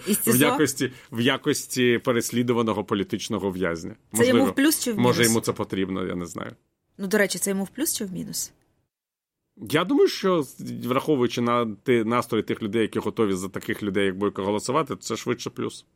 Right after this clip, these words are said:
Speaker 2: Він переслідуваний, мученик. А це, до речі, теж буде частиною мирної угоди. Звільнення різних
Speaker 1: Політичних
Speaker 2: там
Speaker 1: в'язнів.
Speaker 2: політичних в'язнів, так званих.
Speaker 1: Я, до речі, тут хочу сказати, що по дуже багатьох, е, багатьом людям, які зараз сидять в сізо,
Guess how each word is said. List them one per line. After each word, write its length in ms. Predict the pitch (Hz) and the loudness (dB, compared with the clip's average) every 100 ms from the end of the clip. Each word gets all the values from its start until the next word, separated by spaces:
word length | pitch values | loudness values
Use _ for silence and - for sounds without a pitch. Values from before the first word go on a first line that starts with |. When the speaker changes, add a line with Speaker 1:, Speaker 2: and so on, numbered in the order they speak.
| _ 107 | _ -6
Speaker 2:
Він 120 | 98 | -2
переслідуваний, 680 | 113 104 104 101 98 98 98 | 0 0 -2 -2 -2 -2 -2
мученик. 400 | 95 - 104 101 _ _ _ _ _ _ _ | -2 -4 -12 -14 _ _ _ _ _ _ _
А 100 | 120 | -4
це, 160 | 123 120 | 2 4
до 80 | 110 | 4
речі, 180 | 107 | 2
теж 160 | - 127 | 2 2
буде 200 | 120 117 | 2 0
частиною 480 | - 117 127 110 107 | -2 -2 0 2 2
мирної 340 | 107 101 101 | 2 2 2
угоди. 340 | 98 92 90 - _ - | 2 0 -2 -10 _ -8
Звільнення 640 | 107 113 107 107 101 110 _ _ 120 | 0 2 4 2 0 -4 _ _ 2
різних 180 | 214 220 | 4 4
Speaker 1:
Політичних 420 | 202 247 220 220 | 4 2 2 -2
Speaker 2:
там 100 | 208 | -2
Speaker 1:
в'язнів. 200 | 175 170 127 | -2 0 2
Speaker 2:
політичних 560 | 113 - 135 - 110 - | 2 0 -4 -2 -6 -2
в'язнів, 540 | 104 98 95 104 98 - | 0 2 0 -6 -8 -6
так 160 | 95 85 | -6 -4
званих. 380 | 92 85 92 - _ _ _ _ _ - | -2 -2 -4 -14 _ _ _ _ _ -2
Speaker 1:
Я, 100 | 247 | 0
до 80 | 269 | 4
речі, 220 | 294 285 | 2 0
тут 160 | 262 - | -6 -2
хочу 220 | 254 240 | -2 0
сказати, 460 | - 226 254 339 254 | -4 0 0 0 -2
що 420 | - - 214 208 | -2 2 2 2
по 120 | 208 | -2
дуже 280 | 196 220 214 | -2 0 0
багатьох, 560 | 180 196 - 214 202 - | 0 -2 0 0 -2 -4
е, 360 | 190 185 185 - | -2 0 -2 -2
багатьом 400 | 190 196 214 190 | -2 0 0 2
людям, 440 | 208 370 208 165 170 - - | 4 4 2 -2 -6 -16 -10
які 180 | 190 214 | 0 2
зараз 260 | 202 185 - | 2 0 0
сидять 280 | 185 180 | 0 -2
в 40 | - | 0
сізо, 480 | - 180 247 302 | -2 0 2 2